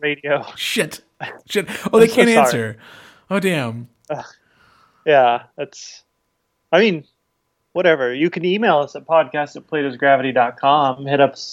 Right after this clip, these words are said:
Speaker 1: hit us up on, on Twitter at podcast at platos gravity dot twitter.
Speaker 2: That's incorrect.
Speaker 1: Oh.
Speaker 2: But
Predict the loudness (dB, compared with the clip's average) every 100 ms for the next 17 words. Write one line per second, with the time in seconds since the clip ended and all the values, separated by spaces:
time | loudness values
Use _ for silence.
0 | -10 -2 2 2 4 2 4 0 0 -6
1 | -6 0 4 4 4 2 -4 -20 _ _
2 | _ _ _ _ _ _ _ _ _ -20
3 | _ _ _ -20 -20 _ _ -20 -20 _
4 | 0 2 4 4 4 2 -4 -6 _ -4
5 | 0 0 0 4 4 4 2 2 2 0
6 | 0 0 2 2 2 -2 -14 _ -2 0
7 | 0 -4 -10 -8 -8 -4 -4 -4 0 4
8 | 4 2